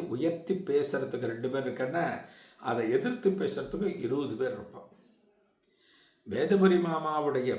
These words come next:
மனைவி யாரு, இந்த அம்மையார் மீனாட்சி அம்மாள் ரொம்ப கஷ்டப்பட்டு வயல்ல இந்த நெல்மணிகள்லாம்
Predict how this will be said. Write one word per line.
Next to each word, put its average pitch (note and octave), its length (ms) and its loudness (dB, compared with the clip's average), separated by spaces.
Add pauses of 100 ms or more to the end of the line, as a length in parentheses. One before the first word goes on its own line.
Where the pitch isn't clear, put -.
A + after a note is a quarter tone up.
மனைவி G#2+ 480 -4 (880)
யாரு, - 240 0 (120)
இந்த G#2+ 160 -6
அம்மையார் B2+ 540 -2
மீனாட்சி C#3 520 -4
அம்மாள் G#2+ 480 -4 (1000)
ரொம்ப C4 220 0
கஷ்டப்பட்டு F#3+ 720 2 (500)
வயல்ல D3+ 400 2 (100)
இந்த E3 200 0
நெல்மணிகள்லாம் C#3 920 0